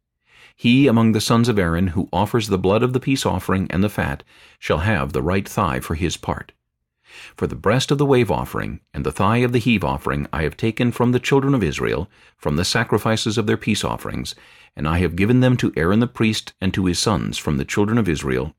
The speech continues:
by a statute forever. This is the consecrated portion for Aaron and his sons, from the offerings made by fire to the Lord, on the day when Moses presented them to minister to the Lord as priests.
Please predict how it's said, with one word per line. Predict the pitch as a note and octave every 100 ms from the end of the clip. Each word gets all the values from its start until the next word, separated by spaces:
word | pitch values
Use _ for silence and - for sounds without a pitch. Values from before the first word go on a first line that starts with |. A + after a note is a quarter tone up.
| -
by | C#2
a | C2
statute | - G2+ G2 G#2 -
forever. | - E2+ A1+ G1+ - _ _ _ _ _ _ _ - - -
This | F#2 B2+ D#3 -
is | - C#3
the | C3+
consecrated | - C#3+ C#3+ - B2+ G#2+ -
portion | G#2+ G#2 A2+
for | G#2+ F2+
Aaron | E2+ F#2 F#2+
and | - F#2
his | E2+
sons, | - C2 A1 - - - -
from | - C#2
the | B1
offerings | F2+ G#2 G#2 F2+
made | C#2 G2+
by | G#2+ G#2
fire | - G#2 G#2
to | G2+
the | G#2+
Lord, | G2+ C#2+ G1+ - _ _ _ -
on | C2+
the | C2+
day | D#2+
when | F#2 E2+
Moses | D#2+ F#2+ G2 G2+
presented | - G2 A2 G2+
them | D2+ A#1 -
to | F2
minister | F2+ G#2 - A2+
to | -
the | A#2+
Lord | A2 E2+ E2+
as | F2+ -
priests. | - B1 - - -